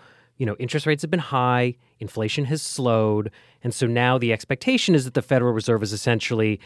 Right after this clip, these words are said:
you know, starting to maybe think about, uh, not increasing rates any further,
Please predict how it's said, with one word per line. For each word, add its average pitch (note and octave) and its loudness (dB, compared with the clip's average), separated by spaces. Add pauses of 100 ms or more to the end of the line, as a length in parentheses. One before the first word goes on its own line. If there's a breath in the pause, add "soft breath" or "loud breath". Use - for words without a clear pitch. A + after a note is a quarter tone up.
(240 loud breath)
you C3 0
know, G#2+ 0
starting D#3 4
to C#3 -6
maybe B2+ 0
think B2+ 0
about, G#2+ 0 (460 soft breath)
uh, G2 -6
not C#3+ 0
increasing D3+ 0
rates B2+ 0
any A#2 2
further, G#2+ 0